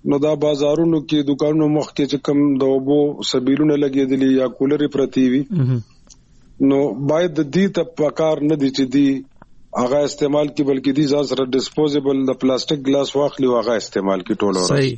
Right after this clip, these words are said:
Speaker 2: او د دې وجه دا ده چې دې کې، آ، چې کله خوله پې لګوي، نو لاړې ورسره لګېږي، که نه؟
Speaker 1: ورسره بیا لګېږي، بالکل.
Speaker 2: صحیح دی.
Speaker 1: دغه
Speaker 2: خ-
Speaker 1: یو شی، آ، زه شا-، غواړم چې دا هم د اوریدونکو ته زه بیان کړم.
Speaker 2: مهم.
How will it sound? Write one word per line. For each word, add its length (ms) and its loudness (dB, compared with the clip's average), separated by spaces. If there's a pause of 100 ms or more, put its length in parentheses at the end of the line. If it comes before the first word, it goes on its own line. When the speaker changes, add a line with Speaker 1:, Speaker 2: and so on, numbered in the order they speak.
(140)
Speaker 2:
او 140 -2
د 180 0
دې 60 2
وجه 240 2
دا 180 0
ده 100 -2
چې 140 -6
دې 160 0
کې، 400 -4
آ، 300 0 (520)
چې 200 -4
کله 140 0
خوله 220 -2
پې 140 -2
لګوي، 360 2
نو 180 -4 (500)
لاړې 400 2 (300)
ورسره 440 -4
لګېږي، 500 -4
که 80 -4
نه؟ 120 -2 (640)
Speaker 1:
ورسره 320 0
بیا 200 0
لګېږي، 500 0
بالکل. 100 0
Speaker 2:
صحیح 400 -2
دی. 80 -10 (500)
Speaker 1:
دغه 240 0
Speaker 2:
خ- 140 -12 (480)
Speaker 1:
یو 120 2
شی، 360 2
آ، 280 2
زه 480 0
شا-، 240 -2
غواړم 640 0
چې 60 0
دا 120 0
هم 120 0
د 80 0
اوریدونکو 540 0
ته 120 0
زه 120 2
بیان 360 0
کړم. 300 -2 (200)
Speaker 2:
مهم. 360 2